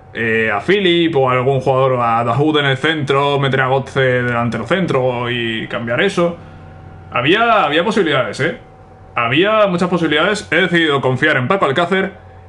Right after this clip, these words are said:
y Paco Alcácer demuestra con goles que hemos hecho bien. Demuestra con goles que hemos hecho bien.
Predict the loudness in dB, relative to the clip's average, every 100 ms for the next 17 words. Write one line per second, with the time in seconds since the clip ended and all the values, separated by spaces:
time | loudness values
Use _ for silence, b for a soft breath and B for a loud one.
0 | -12 -4 2 2 2 0 0 0 0 0
1 | 0 0 0 0 2 2 0 0 0 0
2 | 0 0 0 -2 -6 -18 -20 -20 -20 -20
3 | -12 -6 -2 0 0 2 0 0 -2 -2
4 | -2 -2 -4 -8